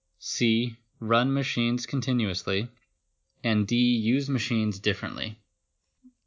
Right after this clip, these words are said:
Okay, pause there for a second. Just wanted you to think about which one might be the most clear and precise information about how the operation of a factory changed.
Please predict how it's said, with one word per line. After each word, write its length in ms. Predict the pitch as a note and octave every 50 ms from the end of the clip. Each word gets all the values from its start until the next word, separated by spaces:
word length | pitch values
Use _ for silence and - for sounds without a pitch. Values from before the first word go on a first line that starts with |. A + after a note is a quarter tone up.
| _ _ _ _ _ _
Okay, 240 | - - B2+ G#2+ G2
pause 320 | F#2+ - C#3+ C#3+ D3+ C#3+ C3
there 140 | A#2+ A2+
for 80 | G2+ A2+
a 120 | G#2 G2 A2+
second. 180 | G#2+ G2+ G2+ F#2+
Just 220 | G2 F#2+ - -
wanted 240 | - A2+ G#2 G#2 G2
you 60 | G2+ G2+
to 80 | F2+
think 240 | - - A2+ G#2 -
about 480 | A2 F2+ F#2+ F#2 F2+ F2 F2+ - - - _
which 260 | - A#2 A2+ G#2+ -
one 180 | - G#2 F#2+ F#2
might 380 | F2+ F#2 F#2+ F#2+ F#2+ C2+ F#2+ F#2+
be 480 | G2 F#2 F2+ F2+ F2+ F2+ F#2 F#2+ - _ _ _
the 160 | - A2 G#2 G2+
most 300 | G2+ G2 F#2 - - -
clear 260 | - - C3 C3 B2+
and 100 | B2 A2
precise 640 | - G#2+ - - G#2 F#2+ F#2+ F#2+ F#2 - - -
information 600 | - - G#2 F#2 - G2+ F#2+ F#2 F2+ F2 - G2+ F#2
about 100 | F#2 F#2
how 120 | F#2+ F#2
the 120 | F2+ F#2
operation 460 | F2+ F2+ F2+ - G2 F#2 F2+ - - F#2+
of 80 | F2+
a 40 | F#2+
factory 380 | G2 G2 F#2 F2+ - - F#2 F2
changed. 440 | - - G2 G2+ B2 C3+ - -